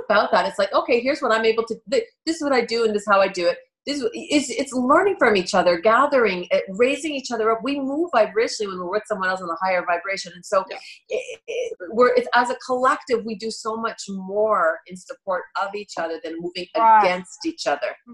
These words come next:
Speaker 3: We
Speaker 1: That's
Speaker 3: need
Speaker 1: the
Speaker 3: to do
Speaker 1: shift
Speaker 3: a
Speaker 1: that is
Speaker 3: round table
Speaker 1: beautiful.
Speaker 3: thing someday, Laura. Why don't we do
Speaker 2: Yeah.
Speaker 3: that?
Speaker 2: Yeah, we
Speaker 3: Where
Speaker 2: should do
Speaker 3: we'll
Speaker 2: that.
Speaker 1: Oh,
Speaker 3: Yeah.
Speaker 1: that's a
Speaker 2: Yeah.
Speaker 1: great
Speaker 2: Let's,
Speaker 1: idea.
Speaker 2: let's do that. We'll do that next,
Speaker 1: That would,
Speaker 2: not,
Speaker 1: like,
Speaker 2: not
Speaker 1: we'd have
Speaker 2: next
Speaker 1: to
Speaker 2: week,
Speaker 1: have
Speaker 2: but
Speaker 1: an
Speaker 2: the week
Speaker 1: open
Speaker 2: after,
Speaker 1: roof.
Speaker 2: we'll do that.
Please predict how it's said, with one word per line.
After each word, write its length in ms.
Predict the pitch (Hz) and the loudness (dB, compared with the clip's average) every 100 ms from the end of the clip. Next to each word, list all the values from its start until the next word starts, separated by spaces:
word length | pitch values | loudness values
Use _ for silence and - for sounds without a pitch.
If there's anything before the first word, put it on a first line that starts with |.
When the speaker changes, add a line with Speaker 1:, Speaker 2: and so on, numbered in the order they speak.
| - | -14
Speaker 3:
We 120 | 240 | 0
Speaker 1:
That's 260 | 285 359 381 | 4 4 0
Speaker 3:
need 80 | 381 | -10
Speaker 1:
the 60 | |
Speaker 3:
to 60 | 320 | -8
do 60 | 339 | 0
Speaker 1:
shift 40 | |
Speaker 3:
a 40 | 302 | 0
Speaker 1:
that 100 | 254 | 2
is 20 | |
Speaker 3:
round 300 | 262 285 320 | 4 4 2
table 240 | - 277 233 | 0 0 0
Speaker 1:
beautiful. 200 | 214 - | -4 -4
Speaker 3:
thing 160 | 220 | -6
someday, 480 | 214 226 208 202 196 | -6 -8 -2 0 0
Laura. 400 | 185 185 190 233 | -2 0 2 2
Why 120 | 247 247 | 0 -4
don't 100 | 254 | -6
we 80 | |
do 120 | 226 240 | -6 0
Speaker 2:
Yeah. 180 | 220 | 0
Speaker 3:
that? 240 | 214 170 151 - | 2 0 -2 -4
Speaker 2:
Yeah, 100 | 202 | -4
we 100 | 214 | 0
Speaker 3:
Where 80 | 214 | 0
Speaker 2:
should 100 | 208 | 4
do 60 | |
Speaker 3:
we'll 100 | 226 | 6
Speaker 2:
that. 140 | 254 254 | 8 8
Speaker 1:
Oh, 560 | 254 254 247 240 233 226 | 8 4 0 -4 -4 2
Speaker 3:
Yeah. 200 | 233 214 185 | 6 6 4
Speaker 1:
that's 120 | 180 | 0
a 60 | 175 | -4
Speaker 2:
Yeah. 140 | - | -8
Speaker 1:
great 260 | 196 208 226 | -6 -6 -2
Speaker 2:
Let's, 240 | 220 208 | -4 -4
Speaker 1:
idea. 300 | 185 185 190 | -10 -10 -4
Speaker 2:
let's 220 | 233 262 | -4 -4
do 160 | - 220 | -4 -4
that. 220 | 170 - - | -4 -8 -10
We'll 140 | 208 220 | -10 -4
do 120 | 214 | -4
that 200 | 175 - - | -4 -6 -4
next, 200 | 202 202 | -2 0
Speaker 1:
That 80 | 214 - | 0 0
would, 20 | |
Speaker 2:
not, 200 | - 349 | -2 0
Speaker 1:
like, 200 | 294 - _ _ _ _ _ - | -2 -4 _ _ _ _ _ -6
Speaker 2:
not 100 | - | 0
Speaker 1:
we'd 20 | |
have 60 | 277 | 0
Speaker 2:
next 80 | |
Speaker 1:
to 60 | 311 | 2
Speaker 2:
week, 20 | 302 | -2
Speaker 1:
have 60 | 508 | 0
Speaker 2:
but 120 | 508 | 0
Speaker 1:
an 60 | |
Speaker 2:
the 40 | 494 | 2
week 60 | - | 2
Speaker 1:
open 80 | 226 | 0
Speaker 2:
after, 140 | 190 | 0
Speaker 1:
roof. 120 | 196 | -4
Speaker 2:
we'll 80 | 262 | -4
do 160 | 180 180 | -4 -6
that. 220 | 160 | -6